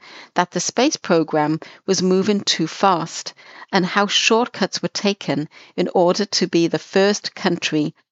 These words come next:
to land a man on the moon. It was put into the correct context. Human life is worth more than being first in a race based on personal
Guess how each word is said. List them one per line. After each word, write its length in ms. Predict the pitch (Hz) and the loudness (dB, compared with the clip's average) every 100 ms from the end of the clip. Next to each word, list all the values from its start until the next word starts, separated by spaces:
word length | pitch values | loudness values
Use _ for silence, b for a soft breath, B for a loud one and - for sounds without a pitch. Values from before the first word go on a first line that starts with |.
| - | -4
to 100 | 196 | 2
land 380 | 170 156 156 151 | 4 4 2 0
a 80 | 160 | 0
man 340 | 151 147 147 - | 0 2 0 -2
on 180 | 151 147 | -2 0
the 80 | |
moon. 480 | 143 147 139 139 151 - _ _ _ _ _ _ _ _ _ _ _ | 2 0 0 -4 -8 -14 _ _ _ _ _ _ _ _ _ _ _
It 200 | - 226 | -4 -2
was 100 | 208 | -2
put 340 | - - 285 277 | -4 0 0 0
into 360 | - 214 214 220 | -2 -2 0 -2
the 80 | |
correct 500 | 196 - 175 170 - | -4 0 0 0 -4
context. 840 | - - 165 - - - - - - _ _ _ _ | -4 0 0 -2 -10 -10 -16 -14 -16 _ _ _ _
Human 420 | - 214 220 247 | -2 2 4 4
life 440 | 208 180 180 - - - | 4 2 0 -8 -18 -4
is 180 | 185 | -4
worth 440 | - 156 170 165 - | -2 2 2 2 -2
more 580 | 156 170 185 147 156 160 _ _ _ _ | 0 2 2 2 0 -6 _ _ _ _
than 140 | 170 | 0
being 240 | 156 165 160 | 2 2 0
first 560 | - 214 214 220 - | 0 2 4 2 -2
in 140 | - 214 | 0 0
a 60 | |
race 440 | 185 160 160 - - _ | 2 2 0 -6 -16 _
based 320 | - 170 - - | -2 -2 -4 -2
on 200 | 160 156 | -2 -2
personal 720 | - 202 208 214 208 202 202 | -2 -2 0 -2 0 0 -2